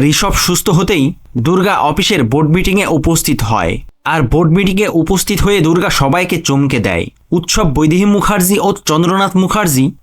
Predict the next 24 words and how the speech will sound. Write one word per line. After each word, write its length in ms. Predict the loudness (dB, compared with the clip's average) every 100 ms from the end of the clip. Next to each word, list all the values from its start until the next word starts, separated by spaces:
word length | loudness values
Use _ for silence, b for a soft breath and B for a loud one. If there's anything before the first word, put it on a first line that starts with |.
| -6 -2
যে 120 | 0 0
পরিকল্পনা 640 | 0 0 0 -2 0 -2
করে 240 | 0 0 0 -2 -6 -4
বোর্ড 280 | 0 2 2
মিটিংটা 400 | 2 2 0 2
ডেকেছিল, 440 | 0 0 0 0 0 -2 -8 -8
সেই 260 | -2 0 2
বোর্ড 260 | 2 2 2
মিটিংটা 440 | 2 0 0 0
ভেস্তে 340 | 0 0 0 0
দেয় 200 | 2 2
দুর্গা। 400 | 2 2 0 -2 -6 _ -2
দুর্গা 360 | 0 2 2 0 0
উৎসব 420 | 0 0 0 2
ও 40 | 0
চন্দ্রনাথ 520 | 0 0 0 -2 0
মুখার্জিকে 540 | -2 0 0 -2 -2 0 0
উচিত 260 | 0 -2 -4
শিক্ষা 300 | -4 -2 -2
দিয়ে 240 | 0 0 0 -4 _ 2
নিজের 360 | 4 4 2 0
জায়গাটা 420 | 0 0 0 0
বুঝিয়ে 440 | 0 2 2 2 0
দেয়। 260 | 0 -2